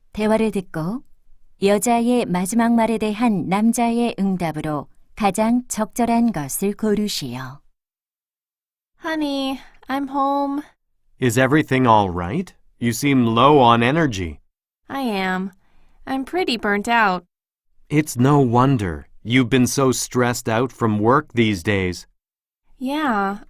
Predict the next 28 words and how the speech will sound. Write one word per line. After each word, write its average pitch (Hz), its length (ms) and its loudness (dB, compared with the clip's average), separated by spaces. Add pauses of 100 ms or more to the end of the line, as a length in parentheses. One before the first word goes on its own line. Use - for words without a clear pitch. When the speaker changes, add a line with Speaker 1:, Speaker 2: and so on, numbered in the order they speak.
(140)
Speaker 2:
I 254 140 -4
can't 320 340 -6
remember 247 460 -2
the 208 100 -4
last 214 380 -4
time 220 300 -4
that 202 180 -4
I 190 80 -4
really 214 440 -6
got 208 280 -6
to - 100 -8
enjoy 208 400 -4
myself. 180 680 -6 (680)
Speaker 3:
You 170 220 6
need 170 280 4
to 120 100 2
recharge 113 720 0
your 101 100 2
batteries. 92 720 -4 (300)
Why 143 220 2
don't 190 200 0
you 185 120 -2
spend 139 420 -4
some 135 240 -4
time 120 340 0
alone 127 520 4
this 117 200 0
weekend? 110 600 -2